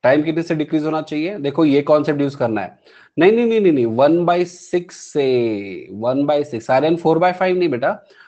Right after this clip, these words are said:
वन बाय सिक्स से डिक्रीज होना चाहिए टाइम। और one by six of time, इसका value उन्होंने twenty minutes दे रखा है।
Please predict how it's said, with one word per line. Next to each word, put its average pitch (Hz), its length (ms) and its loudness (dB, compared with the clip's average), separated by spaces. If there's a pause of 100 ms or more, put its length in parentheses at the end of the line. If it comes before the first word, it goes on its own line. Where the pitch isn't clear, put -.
(220)
वन 160 360 4
बाय 185 200 4
सिक्स 196 420 -2
से 196 180 2
डिक्रीज 151 420 0
होना 127 260 2
चाहिए 110 340 -4
टाइम। 85 320 -8 (600)
और 190 180 6
one 156 460 2
by 214 180 2
six - 720 -8 (160)
of 147 200 2 (300)
time, 135 560 0 (1160)
इसका 143 340 0
value 135 440 4
उन्होंने 175 280 2
twenty 151 540 -2
minutes 170 400 0
दे 120 120 -2
रखा 101 320 -6
है। - 200 -14